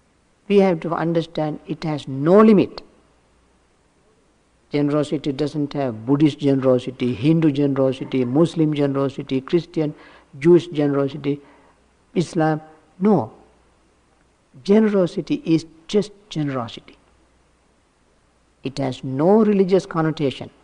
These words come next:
ethnic connotation, geographical, provincial connotations.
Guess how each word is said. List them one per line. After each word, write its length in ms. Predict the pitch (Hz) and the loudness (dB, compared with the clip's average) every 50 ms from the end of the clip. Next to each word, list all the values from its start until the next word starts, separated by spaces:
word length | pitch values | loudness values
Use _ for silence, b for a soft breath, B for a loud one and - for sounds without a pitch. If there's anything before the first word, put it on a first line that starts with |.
| _ _ _ _ _ _ _ _ _ _ _ _ _ _ _ _ _ _ | _ _ _ _ _ _ _ _ _ _ _ _ _ _ _ _ _ _
ethnic 380 | - 147 139 - - 156 151 156 | -10 -10 -8 -2 -2 -2 -2 -2
connotation, 720 | - 156 143 139 135 - 143 135 131 - 135 135 127 123 | -2 -2 -2 -2 -2 -2 -2 -2 -2 -6 -8 -8 -8 -10
geographical, 680 | - - 151 139 131 139 135 131 123 - 135 135 127 127 | -6 0 0 0 0 0 -2 -4 -6 -6 -6 -6 -6 -6
provincial 600 | 120 - - 131 135 139 139 135 131 - 139 127 | -6 -6 -6 -6 -4 -4 -4 -6 -6 -10 -12 -12
connotations. 760 | - - 131 117 120 113 - 123 113 107 - - 120 - - | -12 -12 -12 -12 -12 -12 -12 -14 -14 -14 -16 -18 -20 -20 -20